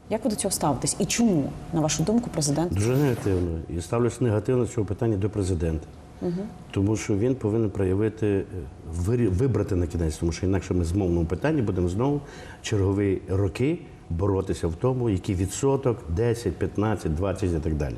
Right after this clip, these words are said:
Speaker 2: Обов'язок кожного громадянина, який живе в тій чи іншій країні, знати, ну, навіть, ну, я не знаю, якими словами вже це можна говорити.
Speaker 1: Мгм.
Speaker 2: Знати мову. Як це може бути,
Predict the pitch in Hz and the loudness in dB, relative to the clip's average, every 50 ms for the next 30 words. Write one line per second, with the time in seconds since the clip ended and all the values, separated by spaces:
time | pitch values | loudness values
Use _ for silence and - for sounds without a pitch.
0 | - - - - - - - - - 113 117 110 104 131 147 160 139 127 110 101 | -10 -14 -16 -16 -16 -16 -10 -6 -2 -2 -2 0 0 2 2 2 2 2 2 0
1 | 104 95 - - 127 127 117 113 110 101 95 98 95 87 92 90 90 107 120 117 | 0 -2 -2 0 0 0 0 2 2 2 2 2 2 2 2 2 2 2 4 4
2 | 107 95 82 - 101 82 90 98 92 92 87 - - 107 95 85 - 95 87 85 | 2 2 0 0 0 0 2 2 2 2 0 0 -2 -2 -2 0 0 0 0 0
3 | 82 - - 80 - - - 69 73 76 95 135 165 175 175 175 175 - - - | 0 -2 -4 -6 -6 -6 -6 -4 -2 0 0 2 2 0 0 -2 -6 -10 -16 -18
4 | - - - - 87 80 76 92 107 131 151 151 143 143 135 - - - - - | -20 -20 -14 -10 -8 -4 -2 0 2 2 0 0 -2 -6 -6 -8 -12 -20 -20 -20
5 | - - - 107 117 113 117 - - - 90 85 113 113 107 95 - - - - | -10 -4 -2 0 0 0 -2 -6 -10 -6 -2 0 2 2 2 0 -4 -6 -6 -4
6 | - - 123 110 90 92 104 104 104 104 107 110 110 110 101 - 117 107 95 - | -2 0 2 2 4 4 4 2 2 2 2 2 2 2 2 0 0 0 0 2
7 | 117 117 113 107 104 92 90 - - 90 85 85 82 82 87 87 85 82 196 196 | 2 2 2 2 2 0 0 -2 -2 -2 -2 0 0 0 2 2 2 2 0 -2
8 | - - - - - - - - - 104 156 156 - 151 120 107 95 87 107 156 | -6 -8 -14 -18 -20 -20 -12 -4 -2 0 0 0 0 2 2 2 4 4 4 2
9 | 165 165 147 131 123 113 107 95 101 90 - | 2 2 2 2 4 4 2 2 0 0 0